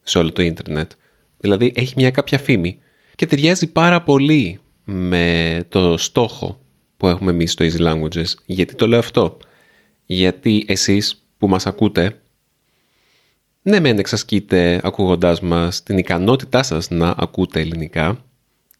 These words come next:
και πιθανώς, ε, βλέποντας τα βίντεό μας, εξασκείτε την ικανότητά σας να διαβάζετε τους υπότιτλους στα ελληνικά, όμως δεν φτάνει αυτό για να μπορέσετε να καλυτερεύσετε τις ικανότητές σας γενικότερα.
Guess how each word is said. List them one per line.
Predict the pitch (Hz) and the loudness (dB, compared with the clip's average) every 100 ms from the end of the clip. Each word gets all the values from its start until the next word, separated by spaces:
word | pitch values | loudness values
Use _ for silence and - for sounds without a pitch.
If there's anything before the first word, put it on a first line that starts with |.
| _ | _
και | - 104 95 92 98 101 - | -2 2 2 2 0 -6 -8
πιθανώς, | 208 - 185 185 185 - 156 | -4 0 2 2 2 0 0
ε, | |
βλέποντας | 135 131 127 110 110 | 2 4 2 2 0
τα | 101 | -2
βίντεό | 107 101 92 98 | -2 2 4 4
μας, | 80 82 - - _ _ _ _ - - | 2 0 -2 -10 _ _ _ _ -20 -10
εξασκείτε | 104 110 - 113 | -6 -6 -2 0
την | 110 | 0
ικανότητά | 98 98 101 101 98 98 | 0 0 0 -2 -2 -2
σας | - 95 | -2 -4
να | 92 | -2
διαβάζετε | 92 85 113 156 123 107 | 0 0 0 0 -2 -2
τους | - 92 | -2 -4
υπότιτλους | - 196 202 - 76 78 - | 0 0 0 -6 -8 -6 -8
στα | - - | -10 -6
ελληνικά, | 85 82 85 87 - - | -4 -4 -2 -2 -4 -4
όμως | 165 190 202 - - _ _ _ | 0 2 0 -8 -20 _ _ _
δεν | 117 131 220 | -2 0 0
φτάνει | - - 214 226 | -2 0 2 2
αυτό | 175 - - 165 87 - _ _ | 0 0 0 0 0 -4 _ _
για | - 90 90 92 85 | -10 -8 -2 0 0
να | 87 87 87 - | -2 -2 -4 0
μπορέσετε | 95 92 98 92 - - 90 | 4 4 4 2 0 -2 -2
να | 87 85 | 0 -2
καλυτερεύσετε | 110 90 87 87 82 - 90 87 82 | -2 -2 2 2 2 -2 -6 -4 -4
τις | 87 | -4
ικανότητές | - 90 87 85 - 85 | -6 -2 -2 -2 -2 -2
σας | - 85 - | 0 -2 -4
γενικότερα. | 101 101 98 92 90 82 76 82 | 0 2 2 2 0 0 -2 -4